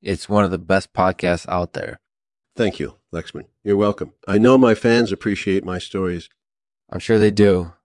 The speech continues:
Speaker 1: Thanks for speaking with me today, Oliver. I appreciate it.
Speaker 2: You're welcome, Lexman. Have a good day.
Speaker 1: Thanks for listening to the Lexman Artificial Podcast. Please rate and review us on iTunes so that more people can find and enjoy our show.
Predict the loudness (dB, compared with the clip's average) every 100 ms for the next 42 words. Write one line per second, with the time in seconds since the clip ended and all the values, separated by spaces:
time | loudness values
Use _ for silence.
0 | -4 -4 -2 -8 -4 -4 -2 -2 0 -2
1 | -2 -2 -2 -4 -6 -12 -16 _ -4 0
2 | 0 0 -2 2 2 4 2 0 _ _
3 | _ _ _ -10 -4 -2 0 -2 -4 -6
4 | -8 -10 -16 -16 _ 0 2 2 0 -2
5 | 0 -2 -2 -12 _ _ _ _ _ _
6 | _ _ _ _ _ _ _ -2 -2 0
7 | 2 4 4 0 0 0 2 2 0 0
8 | 2 0 -6 -10 -8 -8 -8 -8 -10 -10
9 | _ _ 0 0 4 4 4 2 -4 -6
10 | -2 2 2 2 -4 -2 0 0 0 -2
11 | 0 -4 -12 _ -6 0 0 2 2 2
12 | -2 -2 -4 -4 -8 -2 0 2 0 -2
13 | -6 -6 -6 0 2 2 0 -4 -4 -6
14 | -6